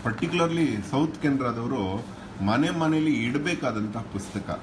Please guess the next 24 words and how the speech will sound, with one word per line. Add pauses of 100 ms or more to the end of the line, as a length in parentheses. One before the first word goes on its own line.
(120)
ಆದ್ರೆ
ಇವರು
ಯಾವುದೇ
ಒಂದು
marketing
ದೃಷ್ಟಿಯಿಂದ
ಮಾಡಲೇ
ಇಲ್ಲ, (220)
ಯಾವುದೇ
ಒಂದು
ಅಂಗಡಿಗಳಲ್ಲೂ
ಇಡಲಿಲ್ಲ,
ಇವರೇ
ಡೈರೆಕ್ಟಾಗಿ, (560)
ಆ, (460)
ಎಲ್ಲರಿಗೂ
ತಲುಪುವಂಗೆ
ಮಾಡಿದ್ದಾರೆ. (520)
ಆ, (880)
ಆದ್ರೆ
ಈ
ಪುಸ್ತಕ
ಮಾತ್ರ
ನಿಜವಾಗ್ಲೂ